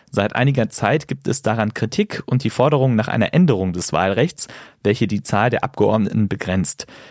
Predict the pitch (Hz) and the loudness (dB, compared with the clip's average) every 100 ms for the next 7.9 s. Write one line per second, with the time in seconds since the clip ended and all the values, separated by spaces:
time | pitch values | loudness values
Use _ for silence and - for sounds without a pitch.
0 | - - - - - 98 - - 131 156 | -20 -12 -10 -2 0 0 -2 2 2 4
1 | 113 - - 120 120 117 110 117 131 - | 0 -2 -2 -2 -2 -2 -2 0 0 0
2 | 123 113 110 - - 98 107 170 131 110 | -2 0 -2 -4 -4 -2 0 2 2 2
3 | 110 - 117 113 107 98 - 104 170 170 | 0 2 2 4 2 0 -2 -4 -2 -2
4 | 107 139 156 170 170 - 92 - 110 143 | 0 0 2 2 2 0 -2 -2 0 0
5 | - - 175 208 - - - 117 117 147 | -2 -2 -2 -2 -4 -10 -2 0 2 2
6 | 143 110 123 - 110 107 117 - 135 139 | 2 2 0 0 0 0 0 0 -4 -2
7 | 101 - 92 - 71 - - - | -6 -4 -6 -4 -8 -8 -8 -8